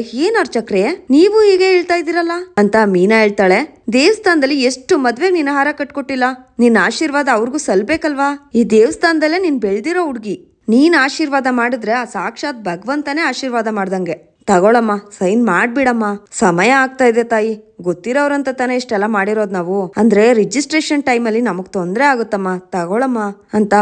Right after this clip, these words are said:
ಪುರೋಹಿತರು ಹೇಳ್ತಾರೆ. "ಅಕ್ಕ, ಸೈನ್ ಮಾಡಕ್ಕ ಪ್ಲೀಸ್" ಅಂತ ಕನಕ ಹೇಳ್ತಾಳೆ. "ಮೀನಾ, ಆಗಿರೋದೆಲ್ಲ ಆಗೋಗಿದೆ, ಇವಾಗ ಏನ್ ಮಾಡಕ್ಕಾಗುತ್ತೆ? ಇವಾಗ ಬೈದು ಪ್ರಯೋಜನ ಆದ್ರೂ ಏನಮ್ಮ? ಮನೆಗ್ ಕರ್ಕೊಂಡೋಗಿ ಮುಂದೆ ಆಗ್ಬೇಕಾಗಿರೋ ಕಾರ್ಯ ನೋಡಮ್ಮ.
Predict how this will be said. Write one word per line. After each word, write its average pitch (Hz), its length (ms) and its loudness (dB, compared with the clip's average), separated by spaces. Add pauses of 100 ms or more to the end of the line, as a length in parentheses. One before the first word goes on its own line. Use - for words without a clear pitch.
(120)
ಪುರೋಹಿತರು 208 480 4
ಹೇಳ್ತಾರೆ. 202 360 2 (300)
"ಅಕ್ಕ, 180 240 -8 (400)
ಸೈನ್ 208 420 2
ಮಾಡಕ್ಕ 226 340 2 (300)
ಪ್ಲೀಸ್" 208 320 -2 (200)
ಅಂತ 180 200 -4 (160)
ಕನಕ 165 260 -4
ಹೇಳ್ತಾಳೆ. 202 460 2 (280)
"ಮೀನಾ, 233 280 6 (220)
ಆಗಿರೋದೆಲ್ಲ 269 640 0
ಆಗೋಗಿದೆ, 233 500 0
ಇವಾಗ 220 240 -4
ಏನ್ 247 240 -2
ಮಾಡಕ್ಕಾಗುತ್ತೆ? 277 640 -4 (220)
ಇವಾಗ 277 260 4
ಬೈದು 269 380 2
ಪ್ರಯೋಜನ 247 560 0
ಆದ್ರೂ 320 280 -2
ಏನಮ್ಮ? 247 300 -4 (400)
ಮನೆಗ್ 214 320 2
ಕರ್ಕೊಂಡೋಗಿ 240 540 0
ಮುಂದೆ 254 300 0
ಆಗ್ಬೇಕಾಗಿರೋ 240 680 -2
ಕಾರ್ಯ 247 400 -4
ನೋಡಮ್ಮ. 240 340 -2